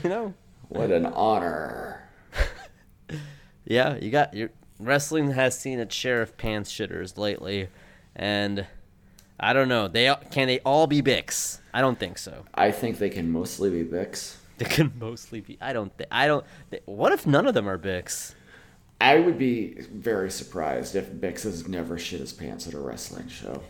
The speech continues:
Speaker 1: <laughs> That's
Speaker 2: That's a
Speaker 1: true.
Speaker 2: shoot. That's a
Speaker 1: That's
Speaker 2: shoot right there.
Speaker 1: <laughs> Okay, okay, okay. Fair enough. Fair enough here. But, I don't know, man. California to New York.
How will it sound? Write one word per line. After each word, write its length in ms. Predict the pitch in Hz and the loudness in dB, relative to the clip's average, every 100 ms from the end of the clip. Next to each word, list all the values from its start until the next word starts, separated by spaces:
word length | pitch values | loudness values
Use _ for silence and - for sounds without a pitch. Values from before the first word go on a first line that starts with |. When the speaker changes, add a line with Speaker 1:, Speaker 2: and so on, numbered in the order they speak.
| - | -20
Speaker 1:
<laughs> 200 | - - | -20 -12
That's 140 | - - | -12 -6
Speaker 2:
That's 380 | 110 135 151 143 | 2 4 4 2
a 40 | |
Speaker 1:
true. 80 | 87 | 2
Speaker 2:
shoot. 480 | 90 143 - - - - | 6 6 6 0 -8 4
That's 300 | 143 151 - | 6 6 4
a 40 | |
Speaker 1:
That's 100 | 143 | 0
Speaker 2:
shoot 520 | - - 127 107 - - | 0 4 6 4 2 -4
right 280 | 101 101 101 | 0 0 0
there. 280 | 104 90 - 127 123 147 | 0 2 2 0 -2 -6
Speaker 1:
<laughs> 180 | 139 - | -10 2
Okay, 540 | 147 151 117 104 98 - - - | 2 4 2 2 -2 -8 -14 -4
okay, 520 | 117 - 98 98 95 - - | -4 0 -2 -2 -8 -14 -10
okay. 320 | 107 104 95 87 | -8 -2 -2 0
Fair 280 | - 113 107 | 2 4 4
enough. 260 | 95 80 - - _ | 0 -4 -10 -20 _
Fair 220 | 110 101 | 2 2
enough 240 | 87 76 - | 0 -6 -8
here. 300 | 87 82 82 - - - - - | -8 -6 -8 -12 -20 -20 -14 0
But, 500 | 107 104 104 - - _ - _ - - 110 | 4 4 2 -6 -20 _ -20 _ -20 -12 -2
I 80 | 135 | 0
don't 120 | 117 | 4
know, 140 | 117 | 2
man. 280 | 101 95 95 | 2 0 -2
California 560 | 101 113 117 120 120 117 | -2 -2 0 -2 0 0
to 120 | 107 | -2
New 100 | 110 | -2
York. 480 | 107 110 127 135 | 2 2 2 0